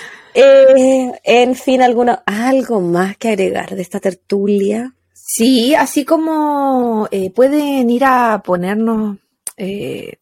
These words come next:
Speaker 2: su notita, cinco sí, cuatro no, ustedes saben. Tomen ese dedito índice o gordito, no sé cuál usen. Diríjanse a Spotify, pongan seguir.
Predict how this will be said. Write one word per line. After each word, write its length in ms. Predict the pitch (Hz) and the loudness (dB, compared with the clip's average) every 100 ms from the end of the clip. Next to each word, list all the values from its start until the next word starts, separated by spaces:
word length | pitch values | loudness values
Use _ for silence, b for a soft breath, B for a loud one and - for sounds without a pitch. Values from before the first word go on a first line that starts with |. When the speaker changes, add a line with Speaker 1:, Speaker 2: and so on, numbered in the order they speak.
| _ | _
Speaker 2:
su 220 | - - 247 | -10 0 4
notita, 460 | 226 196 202 330 - | 4 0 -2 -4 -2
cinco 240 | 277 226 | -2 -2
sí, 120 | 220 | -2
cuatro 260 | 220 214 190 | 0 2 2
no, 140 | 196 | 0
ustedes 180 | 247 233 | -2 -4
saben. 320 | - 208 311 _ _ _ _ _ _ _ _ - | -4 -6 -6 _ _ _ _ _ _ _ _ -4
Tomen 260 | 403 480 440 | 2 2 2
ese 180 | - 392 | 0 0
dedito 500 | 302 202 247 302 466 - - | 2 0 -2 -2 -4 -4 -6
índice 600 | 311 349 226 262 - - _ _ - | -4 -2 -4 -6 -6 -8 _ _ -6
o 120 | 330 494 | -4 0
gordito, 400 | 277 240 226 226 | 0 2 -2 -2
no 80 | 269 | -2
sé 80 | 233 | 0
cuál 180 | 214 220 | 2 2
usen. 220 | 226 370 _ _ _ _ _ b b b _ | 0 -8 _ _ _ _ _ b b b _
Diríjanse 640 | - 269 370 403 427 381 320 | -4 2 2 4 0 0 -2
a 40 | |
Spotify, 680 | 285 - 294 254 - 254 302 _ _ _ _ _ - B B B B B | -4 0 0 0 -2 -4 -4 _ _ _ _ _ -20 B B B B B
pongan 380 | - 330 330 349 320 | -2 0 2 0 0
seguir. 680 | - 220 208 294 226 - | 0 2 2 2 2 -4